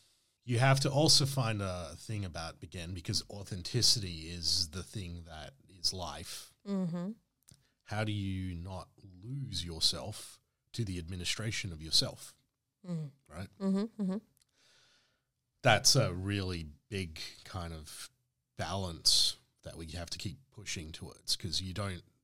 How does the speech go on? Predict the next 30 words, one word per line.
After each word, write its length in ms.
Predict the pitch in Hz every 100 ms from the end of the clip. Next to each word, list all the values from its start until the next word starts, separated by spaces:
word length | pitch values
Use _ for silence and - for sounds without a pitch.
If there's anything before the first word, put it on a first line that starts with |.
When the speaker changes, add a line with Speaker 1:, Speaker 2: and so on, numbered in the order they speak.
| -
Speaker 1:
ever 160 | 101
wanna 380 | 90 90 85 76 76
be 340 | 95 82 78 69 -
this 340 | 92 - - - _ _
shell 440 | - - 107 87
of 100 | 87
a 60 | 85
person. 420 | - 80 - - - _ - - _ _ _
Speaker 2:
No. 200 | 208 185 - _ -
Speaker 1:
No. 240 | 110 82 - - _
Speaker 2:
Definitely 200 | - 185
Speaker 1:
But 80 | 175
you 60 | 107
Speaker 2:
not. 60 |
Speaker 1:
wanna 180 | 110 101
have 240 | 92 87 80
goals 460 | 90 85 90 85
and 100 | 87
you 80 | 82
wanna 200 | 82 82
treat 500 | - - 90 85 -
your, 300 | - - 82 _ _ _ _ -
your 220 | 98 82
things 340 | - 110 98
that 80 | 87
you 140 | 82 82
learn, 300 | 87 87 78
like, 180 | 82 73
yearn 400 | 92 95 95 104
for 320 | - 76 85